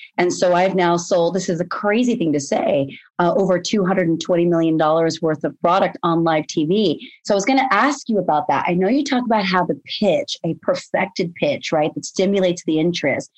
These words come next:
is supposed to generate, right, the next steps of a conversation, a D M, an email, a follow-up of some sort that we do. In my job, I had to close it. I had to close them on the spot, ten, fifty million dollars an hour, right? 'Cause it was big business. So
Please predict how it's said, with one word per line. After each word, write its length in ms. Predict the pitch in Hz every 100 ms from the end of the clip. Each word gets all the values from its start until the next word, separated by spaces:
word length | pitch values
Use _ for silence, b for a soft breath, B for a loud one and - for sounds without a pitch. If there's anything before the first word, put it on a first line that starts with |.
| b
is 160 | - 175
supposed 360 | - 208 214 220
to 100 | 202
generate, 680 | 185 180 175 165 156 151 139
right, 240 | 165 165 165 -
the 80 |
next 300 | 196 190 180
steps 300 | - 170 165
of 80 | 165
a 60 | 165
conversation, 500 | 165 151 160 147 147
a 40 |
D 260 | 147 156 196
M, 180 | 220 202
an 140 | 156
email, 360 | 190 208 180 160
a 100 | -
follow-up 320 | 180 185 180
of 60 |
some 180 | - 170
sort 340 | 156 175 160 - B B
that 260 | 196 262 180
we 220 | 180 180
do. 400 | 220 294 180 143 B B -
In 120 | 220 226
my 300 | 311 554 554
job, 440 | 226 170 156 160 -
I 100 | 220
had 120 | 175
to 60 | -
close 320 | - 208 233
it. 100 | - _ - -
I 60 | 202
had 80 |
to 60 | 180
close 220 | 175 226
them 140 | 226 226
on 100 | 208
the 60 |
spot, 400 | 196 - 202 196
ten, 340 | - 208 214 220
fifty 340 | 220 208 208
million 460 | 196 190 190 190 180
dollars 380 | 175 175 170
an 100 | 175
hour, 380 | 165 170 202 160
right? 280 | 160 165 185
'Cause 160 | 180 170
it 120 | 180
was 140 | 170
big 280 | 139 165 151
business. 540 | 175 240 240 143 127 - B B B
So 480 | - 220 202 196